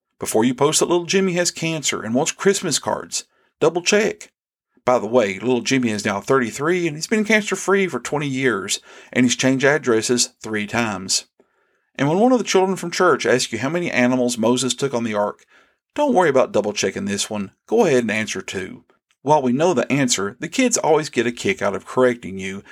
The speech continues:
that it was Noah, not Moses, that took the animals. And, by the way, don't correct them and tell them it was seven. Let them have their fun. I hope you've enjoyed, and keep listening next Wednesday as I'll be covering episode ten,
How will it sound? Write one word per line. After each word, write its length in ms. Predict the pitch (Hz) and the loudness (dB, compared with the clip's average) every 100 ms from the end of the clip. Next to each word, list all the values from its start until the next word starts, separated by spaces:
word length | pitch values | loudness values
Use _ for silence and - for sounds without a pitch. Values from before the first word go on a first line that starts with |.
| _ | _
that 120 | - 117 | 2 2
it 100 | 120 | 2
was 160 | 127 | 0
Noah, 460 | 131 131 95 104 - _ _ | 2 2 2 -4 -8 _ _
not 260 | 135 190 - | 0 0 2
Moses, 460 | 127 120 117 113 | 4 4 2 0
that 140 | 104 101 | -2 -2
took 180 | 104 - | -4 -2
the 100 | - | -4
animals. 500 | 101 101 104 - - - - _ _ 123 | -4 -8 -8 -10 -10 -20 -20 _ _ -2
And, 220 | 120 - _ | -2 -2 _
by 160 | 175 170 | 0 2
the 80 | |
way, 360 | 139 139 143 - | 2 0 -2 -2
don't 240 | - 233 - | 0 0 -2
correct 400 | - 104 110 - | -2 0 0 0
them 180 | 117 113 | -4 -2
and 140 | 98 | -4
tell 140 | 113 | -2
them 60 | 117 | -2
it 100 | - | -2
was 100 | - | -2
seven. 480 | - 123 120 117 120 _ _ _ - | 2 4 2 -2 -6 _ _ _ 0
Let 160 | 202 | 2
them 100 | 117 | 0
have 200 | 98 90 | -4 -6
their 120 | 98 | -8
fun. 480 | 98 98 95 98 98 _ _ _ _ _ _ _ _ | -8 -8 -8 -10 -16 _ _ _ _ _ _ _ _
I 40 | 190 | 0
hope 180 | 262 240 | 2 2
you've 140 | 151 | 2
enjoyed, 520 | 123 123 107 107 160 | 2 2 2 2 0
and 240 | 139 110 - | -4 -6 0
keep 240 | 240 247 | 0 2
listening 360 | 185 - 156 135 | 2 2 -2 -4
next 240 | 143 - | -4 -4
Wednesday 500 | 110 101 - 107 123 | -4 -4 -2 -2 -2
as 100 | 127 | 0
I'll 100 | 143 | 0
be 100 | 190 | 0
covering 320 | 170 147 143 | 0 -2 0
episode 480 | - 127 127 135 127 | -2 -2 0 0 -2
ten, 360 | - 107 107 | -4 -4 -4